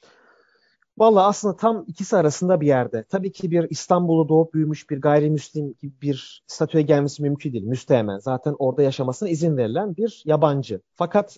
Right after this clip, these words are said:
kendi mektuplarında veya a-, kardeşinin yazmış olduğu hayatında o kadar Türk kültürüne, o kadar iç içe girdiğini görüyoruz ki kullandığı kelimeler, yani burada mesela gavur diyorlar ona. O dönemin şartları için çok no-,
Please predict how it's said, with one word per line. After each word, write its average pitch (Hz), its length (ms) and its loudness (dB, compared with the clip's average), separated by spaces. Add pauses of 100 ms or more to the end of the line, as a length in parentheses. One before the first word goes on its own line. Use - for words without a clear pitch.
(120)
kendi 165 320 0
mektuplarında 190 920 0
veya 147 200 -2 (280)
a-, 139 220 -2 (220)
kardeşinin 147 520 -4
yazmış 151 420 -2
olduğu 135 260 -4
hayatında 135 760 -2 (580)
o 139 80 -4
kadar 196 240 2
Türk 190 240 -6
kültürüne, 160 340 -4
o - 80 -4
kadar 170 160 -2
iç - 120 -12
içe - 140 -6
girdiğini 160 420 0
görüyoruz 185 380 -4
ki - 220 -10
kullandığı 165 520 -2
kelimeler, 165 640 -2 (580)
yani 139 240 -2
burada 196 280 4
mesela 170 360 -2
gavur 180 400 2
diyorlar 113 240 -4
ona. 156 240 -10 (380)
O 147 120 -4
dönemin 131 280 -2
şartları 139 380 -2
için 135 140 -8
çok 139 180 -6
no-, 135 240 -4